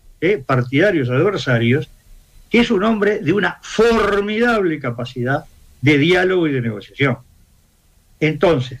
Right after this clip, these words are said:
decir con Orsi es imposible acordar, eh, ser un acuerdo, no. Es verdad que Delgado tiene una capacidad de diálogo y de negociación muy superior a la de la calle Pou,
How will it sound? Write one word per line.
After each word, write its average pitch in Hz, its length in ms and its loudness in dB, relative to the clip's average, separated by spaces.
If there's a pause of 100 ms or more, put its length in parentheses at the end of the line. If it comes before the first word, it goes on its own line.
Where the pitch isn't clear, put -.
(100)
decir 143 500 -2
con 139 300 -2
Orsi 185 340 0
es 131 100 -2
imposible 165 540 -2
acordar, 160 560 0
eh, 131 180 0 (260)
ser - 180 0
un 190 80 2
acuerdo, 156 640 0
no. 113 280 -2 (600)
Es 285 220 4
verdad 226 360 0
que 233 140 -2
Delgado 190 540 0
tiene 202 320 0
una 156 180 -4
capacidad 131 520 -2
de 143 100 2
diálogo 131 460 0
y 113 40 -4
de 123 80 -2
negociación 151 680 0 (420)
muy 247 340 4
superior 127 480 -2
a - 20 0
la 135 80 0
de 104 60 -8
la 101 60 -14
calle 107 240 -6
Pou, 139 320 0